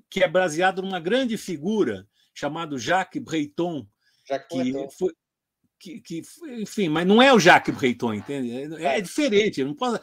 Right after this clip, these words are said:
Speaker 1: aquelas namoradas, aqueles casos, são, é tudo
Speaker 2: É.
Speaker 1: em, é diferente, mas ao mesmo tempo é ins-, de certa maneira é inspirado. Alguém que
Speaker 2: É,
Speaker 1: lutou na guerra,
Speaker 2: eu conheci,
Speaker 1: é,
Speaker 2: eu conheci
Speaker 1: que não era
Speaker 2: bem o Jacques
Speaker 1: comunista e
Speaker 2: Breton.
Speaker 1: lu-, então, os,
Speaker 2: Ah.
Speaker 1: os personagens são, é,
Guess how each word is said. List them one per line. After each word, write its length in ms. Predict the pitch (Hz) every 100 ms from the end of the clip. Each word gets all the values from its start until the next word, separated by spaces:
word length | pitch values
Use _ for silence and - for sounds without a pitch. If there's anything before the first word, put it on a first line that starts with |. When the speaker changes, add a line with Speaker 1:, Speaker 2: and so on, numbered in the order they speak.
| -
Speaker 1:
aquelas 380 | 131 - 208 180
namoradas, 680 | 185 185 160 131 151 139 117
aqueles 380 | 117 160 160 -
casos, 520 | - 131 151 113 117
são, 140 | 202 202
é 80 | 196
tudo 160 | 240
Speaker 2:
É. 160 | 277 277
Speaker 1:
em, 160 | 170 - _ _ 220 127 120 139
é 60 | 156
diferente, 720 | 170 294 233 196 190 - 131
mas 200 | 160 190
ao 80 |
mesmo 200 | 196 226
tempo 240 | 220 247 254
é 40 |
ins-, 180 | 262 -
de 100 | 143
certa 340 | - 240 240 220
maneira 360 | 220 208 220
é 60 | 233
inspirado. 840 | 240 - 254 202 196 131 107 98 _ _ _ -
Alguém 300 | 127 151 185
que 160 | 190
Speaker 2:
É, 60 | 180
Speaker 1:
lutou 240 | 123 170
na 140 | 165 143
guerra, 300 | 151 139 127
Speaker 2:
eu 60 |
conheci, 500 | - 170 147 - 185
Speaker 1:
é, 280 | 190 - - -
Speaker 2:
eu 80 | 147
conheci 260 | 156 185
Speaker 1:
que 60 | 185
não 80 | 185
era 160 | 190
Speaker 2:
bem 80 | 202
o 60 | 185
Jacques 180 | 170 -
Speaker 1:
comunista 280 | 180 175
e 20 | 165
Speaker 2:
Breton. 140 | 165
Speaker 1:
lu-, 60 | 147 _ _ _ _ _ _ _ _ - - - -
então, 320 | 202 - 233
os, 160 | 254 -
Speaker 2:
Ah. 60 | 190
Speaker 1:
os 100 | -
personagens 800 | 208 - 202 185 190 180 208 -
são, 500 | - 214 208 185 123
é, 540 | 135 131 120 113 117